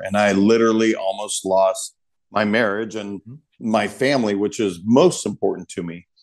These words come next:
Speaker 1: So, in my opinion, they're, they're definitely related and they're, they're correlated, and everybody, it has to fit in. If I'm all messed up with my family life,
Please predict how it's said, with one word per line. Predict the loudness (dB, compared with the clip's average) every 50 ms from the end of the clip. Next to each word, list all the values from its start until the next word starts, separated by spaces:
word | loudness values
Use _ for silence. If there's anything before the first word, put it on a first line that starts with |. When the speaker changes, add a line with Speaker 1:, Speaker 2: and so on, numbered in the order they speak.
| _ -20 -20 -20 _ _
Speaker 1:
So, | -2 2 4 4 6 6 4 4 2 -2 -6 -16 _ _ _
in | -6 -4
my | -4 -4 -4 -6
opinion, | -8 -10 -12 -8 -6 -4 -2 0 -2 -2 -2 -4 -6 -8 -10 -2 _
they're, | 2 4 4 2 0 -2 0 2
they're | 2 2 2 2 -2 -6 _ _ _ _ _ _ _ _ _ _
definitely | 2 2 2 2 0 0 0 0
related | -2 -2 -4 -4 -2 -2 -2 0 0 0 0 2 0 0 0
and | -4 -8 -10
they're, | -12 -12 -12 -12 -8
they're | -8 -8 -8 -10 0
correlated, | 2 4 6 6 6 6 6 6 6 6 4
and | 2 0 0
everybody, | 0 -2 -2 -4 -4 -2 0 2 2 2 2 0 -4 _ _ _ _ _ _ 0
it | 2 2 2
has | 2 2 2 2 2 0 -4
to | -4 -6
fit | -2 0 2 2
in. | 2 0 0 -4 -8
If | -10 -10 -10 _ _ _
I'm | -4 -2 0 0 2
all | 2 2 4
messed | 4 4 4 4 2 0 2
up | 4 4 4 2 -2 -8
with | -10 -8 -8
my | -10 -10 -10
family | -8 -6 -4 -2 -2 0 0 2 2
life, | 4 4 4 2 0